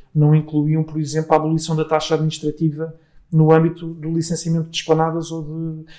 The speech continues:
de, de, de estruturas de apoio ao funcionamento do comércio local. E, e criámos então o Safe Estrela,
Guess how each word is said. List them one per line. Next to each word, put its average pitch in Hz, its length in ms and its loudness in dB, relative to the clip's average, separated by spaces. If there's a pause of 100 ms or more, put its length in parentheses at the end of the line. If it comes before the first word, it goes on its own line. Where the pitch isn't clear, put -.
(180)
de, 156 460 -4 (240)
de, 147 280 -6 (280)
de - 80 -12
estruturas 156 400 0
de 160 60 0
apoio 160 260 0
ao 160 100 0
funcionamento 160 460 -6
do 160 100 -6
comércio 165 320 -6
local. 175 500 -6 (460)
E, 165 480 4
e 147 60 -6
criámos 160 420 4
então 151 220 -4
o 139 40 -4
Safe 135 260 -4
Estrela, 135 580 -2